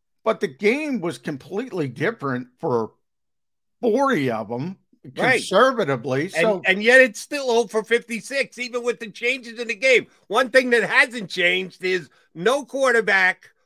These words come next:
Speaker 2: who you can look at, evaluate, and say, "Is he a better passer or is he a better runner?" No quarterback has ever won the Super Bowl that you would say, "Well, he's actually a better runner than he is a passer."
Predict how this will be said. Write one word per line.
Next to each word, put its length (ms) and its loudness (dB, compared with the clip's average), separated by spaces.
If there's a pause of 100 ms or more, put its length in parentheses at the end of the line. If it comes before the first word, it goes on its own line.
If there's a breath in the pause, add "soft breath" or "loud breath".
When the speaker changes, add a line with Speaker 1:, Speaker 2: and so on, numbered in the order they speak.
(120)
Speaker 2:
who 120 -6
you 160 -8
can 220 -4
look 360 -4
at, 260 -2
evaluate, 800 -2
and 180 -4
say, 380 -4 (300)
"Is 160 -8
he 140 -4
a 40 -2
better 320 -4
passer 480 -6
or 100 -2
is 140 -2
he 140 -6
a 60 0
better 280 -6
runner?" 420 -6 (280)
No 260 -2
quarterback 640 0
has 140 -4
ever 180 -4
won 180 -2
the 80 -6
Super 280 -12
Bowl 240 -6
that 160 -14
you 100 -12
would 180 -12
say, 260 -4 (180)
"Well, 100 -6
he's 80 -8
actually 340 -6
a 60 -6
better 220 -6
runner 280 -8
than 200 -18
he 100 -16
is 140 -14
a 40 -20
passer." 340 -20